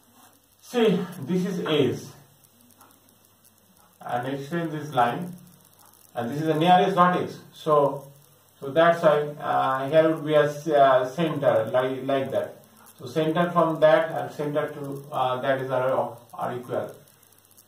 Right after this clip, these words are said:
So this is the equation of the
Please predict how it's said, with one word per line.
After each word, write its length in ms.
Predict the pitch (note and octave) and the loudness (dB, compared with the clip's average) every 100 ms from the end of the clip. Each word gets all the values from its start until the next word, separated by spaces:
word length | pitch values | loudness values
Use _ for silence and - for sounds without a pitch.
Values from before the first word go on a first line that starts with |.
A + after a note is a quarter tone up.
| _ _ _ _ _ | _ _ _ _ _
So 540 | - - A#2+ A2+ A2 - B2 | -20 -8 -6 -6 -10 -16 -18
this 300 | B2 C#3+ D3+ | -14 -12 -10
is 240 | D3 C#3 | -8 -2
the 400 | C3 - - - - - | 2 4 2 -4 -14 -18
equation 460 | A#2+ C3+ C3+ C3 | -14 -10 -10 -8
of 200 | A#2+ A2+ | -8 -6
the 280 | D#3 F#3 F3+ | -4 -4 -6